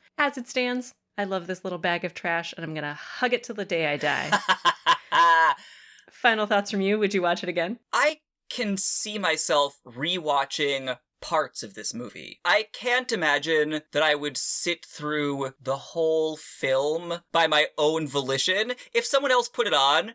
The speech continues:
Speaker 2: I would watch it without complaint. It's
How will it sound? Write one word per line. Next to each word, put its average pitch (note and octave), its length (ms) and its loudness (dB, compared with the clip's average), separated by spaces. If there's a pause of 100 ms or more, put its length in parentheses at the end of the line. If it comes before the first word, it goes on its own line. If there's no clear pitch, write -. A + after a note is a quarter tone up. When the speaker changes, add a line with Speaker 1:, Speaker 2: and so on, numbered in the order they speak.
(140)
Speaker 2:
I G#3 140 4
would E3+ 220 -4 (180)
watch C#3 440 0
it D3 200 0
without C3 380 -2
complaint. C3 760 -6 (220)
It's - 340 0